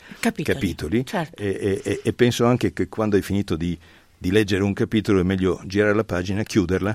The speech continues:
Speaker 1: Certo.
Speaker 2: e iniziare un altro
Speaker 1: Sì.
Speaker 2: capitolo. È, è quello che mi è capitato di fare, perché non dico che ho cercato di fare, perché all'inizio ho cercato di fare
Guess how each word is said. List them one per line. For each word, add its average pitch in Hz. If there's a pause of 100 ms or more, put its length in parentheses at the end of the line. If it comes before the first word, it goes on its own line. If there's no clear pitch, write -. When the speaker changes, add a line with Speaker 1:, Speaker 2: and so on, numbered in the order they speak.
Speaker 1:
Certo. 156
Speaker 2:
e 107
iniziare 95
un 87
altro 85
Speaker 1:
Sì. - (220)
Speaker 2:
capitolo. 160 (360)
È, 110
è 120
quello 117
che 95 (920)
mi 117
è 117
capitato 117
di 82
fare, 82 (260)
perché -
non 95
dico 120
che 90 (180)
ho 90
cercato 85
di 90
fare, 80
perché 82
all'inizio 110
ho 67
cercato 82
di 73
fare 67